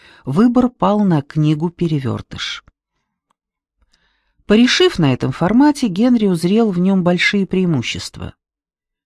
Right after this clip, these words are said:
Центральное событие книги было и есть весьма горестно. Оно, можно сказать, переворачивало мир с ног на голову.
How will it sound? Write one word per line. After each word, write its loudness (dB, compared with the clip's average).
Центральное 2
событие -2
книги -2
было 2
и 2
есть -2
весьма 0
горестно. -6
Оно, 2
можно 0
сказать, -4
переворачивало 0
мир 2
с -10
ног 0
на 2
голову. -6